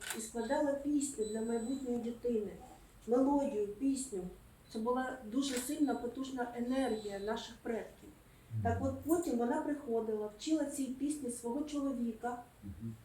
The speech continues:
Speaker 1: вони вчили зі своїми батьками і співали цю пісню, таким чином запрошували душу, дух цієї, да, дитини.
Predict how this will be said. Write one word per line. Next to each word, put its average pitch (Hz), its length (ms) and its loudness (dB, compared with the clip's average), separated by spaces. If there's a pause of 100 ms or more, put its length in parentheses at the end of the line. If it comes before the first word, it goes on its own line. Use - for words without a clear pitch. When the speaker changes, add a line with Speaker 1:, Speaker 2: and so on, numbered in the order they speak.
Speaker 1:
вони 302 340 12
вчили 262 400 4
зі 240 120 0
своїми 285 380 2
батьками 247 760 2 (320)
і 254 60 -6
співали 269 680 6
цю 269 60 -2
пісню, 233 380 -4
таким 233 320 -2
чином 262 280 0
запрошували 226 800 2 (100)
душу, 294 400 0 (520)
дух 254 420 4
цієї, 208 380 0
да, 240 200 2
дитини. 214 580 2